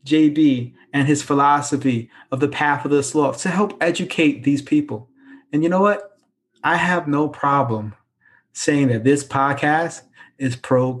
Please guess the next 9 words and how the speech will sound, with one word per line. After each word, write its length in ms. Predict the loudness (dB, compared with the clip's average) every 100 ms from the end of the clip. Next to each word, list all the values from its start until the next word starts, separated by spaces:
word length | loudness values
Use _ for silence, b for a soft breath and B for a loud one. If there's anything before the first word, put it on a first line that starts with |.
| -8
Kevin 340 | -6 -4 -4
Samuels. 560 | -6 -8 -8 -8 -12 -18 _
I 80 | -4
said 240 | 0 0
it. 180 | 0 -10 _ _ _ -6
I 460 | -2 2 4 2 0
said 340 | -4 -4 -4
it. 160 | -6 _ _ _ _ _
Okay? 300 | -4 -4